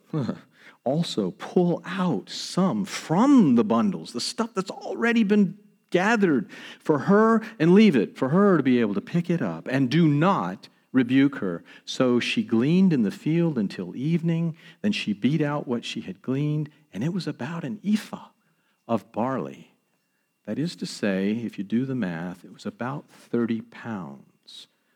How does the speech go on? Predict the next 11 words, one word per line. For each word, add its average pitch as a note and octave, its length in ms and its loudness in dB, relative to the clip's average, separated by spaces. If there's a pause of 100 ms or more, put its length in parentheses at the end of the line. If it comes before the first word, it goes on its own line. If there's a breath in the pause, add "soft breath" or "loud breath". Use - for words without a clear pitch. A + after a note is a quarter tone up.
(460)
of - 220 -20
barley. E2+ 420 -12 (3250)
So, D3 580 0 (2250 loud breath)
to D#3 100 -4
capture D3+ 520 -4
it C#3 100 0
all, F2 460 -6 (1500)
what D3+ 180 -10
does A#2+ 420 -2
our G#2+ 480 -4
review G2 880 -2